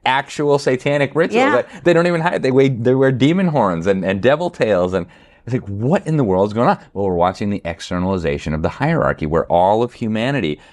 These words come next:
Speaker 1: is going to be gradually inducted into the things that previously took place behind closed doors, in secret societies, in buildings with no windows. So now all of humanity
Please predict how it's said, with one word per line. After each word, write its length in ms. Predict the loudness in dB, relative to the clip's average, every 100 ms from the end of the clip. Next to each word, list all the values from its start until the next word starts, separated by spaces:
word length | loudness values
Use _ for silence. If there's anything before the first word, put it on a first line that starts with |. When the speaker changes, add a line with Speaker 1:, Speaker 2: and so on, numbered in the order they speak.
| _
Speaker 1:
is 140 | -10
going 240 | -2 0 0
to 60 |
be 120 | 0 -2
gradually 600 | 0 0 0 -2 -4 -2
inducted 600 | -4 0 0 0 -2 -2
into 180 | -2 -4
the 140 | -4
things 320 | -4 -4 -4
that 140 | -4 -2
previously 460 | 0 0 -2 -4
took 280 | -4 -4 -4
place 320 | 0 2 0 -4 -20 _
behind 360 | -6 -2 -2 -2
closed 320 | -2 -4 0
doors, 400 | 2 2 2 -2
in 200 | -6 -8
secret 360 | -6 -6 -4 -4
societies, 640 | -4 -2 0 2 2 0
in 140 | -2 0
buildings 380 | 0 0 -2
with 100 | -2
no 180 | 0 0
windows. 640 | 0 0 2 2 2 -2
So 100 | -4
now 280 | -2 0 -2
all 240 | 0 0 0
of 80 | -2
humanity 600 | -6 -4 -4 -4 -6